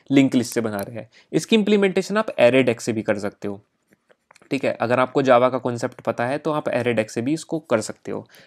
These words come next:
ठीक है? तो you will be writing there, there, then deck of integer, deck is equals to new array deck, ठीक है? तो इस तरीके से आप यूज़ कर सकते हो।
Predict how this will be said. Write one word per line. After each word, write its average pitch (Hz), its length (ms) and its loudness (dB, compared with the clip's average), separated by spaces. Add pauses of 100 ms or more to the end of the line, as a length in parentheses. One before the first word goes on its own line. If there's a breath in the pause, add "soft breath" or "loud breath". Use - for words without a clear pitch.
(120)
ठीक 139 120 -2
है? 131 60 0
तो 135 120 2
you 139 200 6
will 156 180 8
be 160 80 6
writing 147 380 2
there, 135 220 2
there, 135 160 2 (360 soft breath)
then 131 300 4
deck - 300 2 (200)
of 131 160 2 (180)
integer, 135 400 2 (140)
deck - 320 2 (220)
is 127 160 4
equals 135 280 0
to 185 60 2
new 165 240 2 (240)
array 113 320 4
deck, - 240 -4 (200)
ठीक 165 140 -6
है? 113 60 -8
तो - 160 -8
इस 131 140 -4
तरीके 123 260 2
से 139 100 -6
आप 165 140 -8
यूज़ 113 200 0
कर 107 100 -4
सकते - 320 -14
हो। 131 120 -14